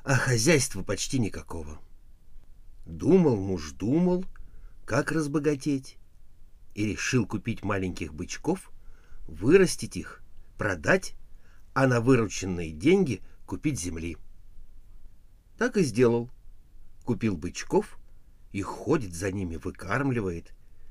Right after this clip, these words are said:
Бычки уже такие, что можно их запрягать. Только вот беда. Ни воза, ни ярма нет у бедного человека на хозяйстве. Договорился он с соседом.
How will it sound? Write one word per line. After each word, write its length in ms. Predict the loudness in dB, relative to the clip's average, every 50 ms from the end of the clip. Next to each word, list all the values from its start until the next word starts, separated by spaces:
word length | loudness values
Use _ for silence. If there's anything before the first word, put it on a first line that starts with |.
| -12 -12 -14 -18 -18 -12 -6
Бычки 320 | -4 -4 -2 -2 -2 -2
уже 220 | -2 -2 -2 -4 -2
такие, 460 | -2 -4 -2 0 2 4 4 2 2 -4 -14 -10 -8
что 240 | -8 -4 -4 -2
можно 320 | 0 0 0 0 0 0 0
их 180 | 2 0 0
запрягать. 640 | 0 -2 0 0 2 0 2 2 2 0 0 -4 -12 -16 -16 -16 -16 -14 -16 -16 -16 -16 -18 -18 -18 -18 -18 -18 -18 -18 -18 -14 -4
Только 320 | -4 -4 -4 -2 -4 -2 0
вот 180 | 0 0 -2
беда. 400 | -2 -4 -6 -4 -4 -6 -6 -6 -10 -14 -16 -18 -18 -16 -16 -18 -18 -18 -20 -20 -20 -16 -8
Ни 300 | -4 0 4 6 6 6
воза, 540 | 6 4 4 2 2 0 -2 -4 -6 -8 -8 -8
ни 160 | -4 0 2 2
ярма 540 | 4 4 2 0 0 0 -2 -2 -2 -4 -6 -12 -14 -14 -14 -12 -12 -12 -8 -6
нет 300 | 0 4 4 4 4 2
у 60 | -2
бедного 400 | 0 0 -2 -2 -2 -4 -6 -6
человека 540 | -8 -6 -6 -4 -4 -2 -2 -2 -4 -2 -4
на 100 | -6 -6
хозяйстве. 680 | -4 -6 -6 -4 -2 -2 -4 -4 -6 -12 -12 -12 -12 -12 -14 -14 -14 -16 -16 -16 -16 -18 -18 -16 -16 -14 -14 -14 -16 -16 -12
Договорился 720 | -4 -2 -2 0 2 2 2 4 4 2 2 2 0 0 0
он 100 | 0 0
с 60 | 0
соседом. 760 | 0 0 0 0 0 0 0 0 0 0 0 -2 -4 -6 -10